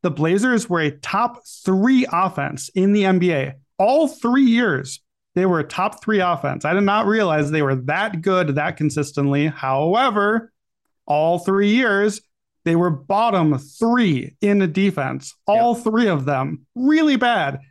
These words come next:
Speaker 1: Like, when I say twenty-fifth defensively, that's giving them credit. That's improvement from what they have been. So what I wanna look at is, okay,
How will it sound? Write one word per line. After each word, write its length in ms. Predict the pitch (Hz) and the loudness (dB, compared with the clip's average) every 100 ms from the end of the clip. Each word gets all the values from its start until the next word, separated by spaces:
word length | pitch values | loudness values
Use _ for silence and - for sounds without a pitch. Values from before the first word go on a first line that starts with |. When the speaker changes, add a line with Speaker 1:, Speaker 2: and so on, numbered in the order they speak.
| - | -4
Speaker 1:
Like, 140 | 190 | -2
when 100 | 175 | 0
I 120 | 202 | 0
say 180 | 220 233 | 0 0
twenty-fifth 580 | 214 - 196 202 220 220 | 0 0 0 2 -2 -2
defensively, 800 | 180 165 180 202 214 240 277 - _ - | -4 -2 -2 -2 0 0 0 -4 _ -6
that's 260 | 320 415 - | -4 -4 -6
giving 320 | 156 147 170 | -4 -2 0
them 180 | 214 240 | 0 -2
credit. 480 | - 285 262 135 - | 0 -2 -2 -4 -4
That's 240 | 233 277 - | -2 -2 -4
improvement 840 | 165 196 202 - 320 196 165 151 139 | -2 0 0 0 2 2 0 0 0
from 200 | 180 170 | 0 0
what 180 | 175 | 0
they 140 | - 156 | -4 -2
have 320 | 143 135 123 | -2 -4 -4
been. 340 | 135 135 139 - - _ - | -4 -4 -6 -12 -20 _ -10
So 580 | - 190 190 190 190 _ _ _ _ - | -2 0 0 -2 -6 _ _ _ _ -6
what 200 | 165 180 | -2 0
I 120 | 220 | 0
wanna 220 | 240 214 | 2 2
look 260 | 180 180 180 | 0 0 0
at 120 | 165 | 0
is, 160 | 165 160 | 0 -2
okay, 440 | 151 151 131 | -2 -2 -4